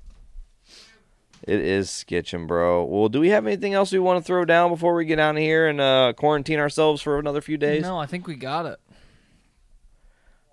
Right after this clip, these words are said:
Speaker 1: Yeah, we're, we're sorry it's, like, kind of a darker episode. News isn't really relevant right now 'cause there's not a lot of news that's not coronavirus, uh, involved, but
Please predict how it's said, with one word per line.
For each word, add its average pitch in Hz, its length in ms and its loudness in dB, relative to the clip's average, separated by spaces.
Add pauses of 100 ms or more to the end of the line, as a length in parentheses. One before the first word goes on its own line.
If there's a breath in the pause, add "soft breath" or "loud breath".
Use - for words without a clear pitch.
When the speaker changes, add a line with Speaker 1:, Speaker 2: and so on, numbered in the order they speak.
Speaker 1:
Yeah, 131 400 2
we're, 117 280 0
we're 160 220 0
sorry 170 400 4
it's, 175 160 -2
like, 160 140 0
kind 156 180 0
of 160 80 -2
a 147 40 2
darker 123 520 2
episode. 156 560 2
News 135 420 -2
isn't 143 260 -6
really 135 240 0
relevant 123 480 0
right 143 220 -2
now 147 240 0
'cause 120 160 -8
there's 98 220 -6
not 95 260 -4
a 127 60 -2
lot 131 180 0
of 135 80 -4
news 135 260 -4
that's 127 180 -14
not 131 200 -4
coronavirus, 113 840 -2
uh, 92 240 -2
involved, 101 640 -4
but 95 200 -6